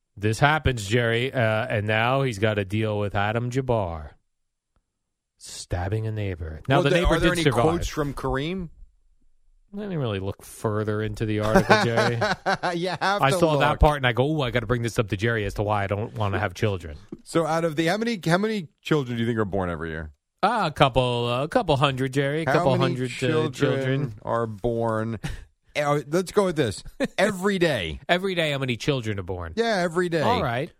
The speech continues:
Speaker 2: Worldwide, around three hundred eighty-five thousand babies are born every
Speaker 1: Every day.
Speaker 2: day.
Speaker 1: Okay.
Speaker 2: You picked the one out of billions. <laughs>
Speaker 1: Right.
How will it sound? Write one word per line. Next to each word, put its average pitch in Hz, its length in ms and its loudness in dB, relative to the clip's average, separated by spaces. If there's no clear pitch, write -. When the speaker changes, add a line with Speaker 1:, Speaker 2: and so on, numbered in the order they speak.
Speaker 2:
Worldwide, 156 920 0
around 123 340 0
three 185 320 0
hundred 185 240 2
eighty-five 143 520 2
thousand 175 680 4
babies 123 420 2
are 98 100 4
born 107 300 0
every 143 220 2
Speaker 1:
Every 139 300 2
day. 139 60 2
Speaker 2:
day. 113 500 0
Speaker 1:
Okay. 135 260 -2
Speaker 2:
You 220 60 -4
picked 151 240 2
the 147 80 6
one 135 480 2
out 117 260 2
of 90 260 -2
billions. 123 760 2
<laughs> 123 40 0
Speaker 1:
Right. 113 300 -2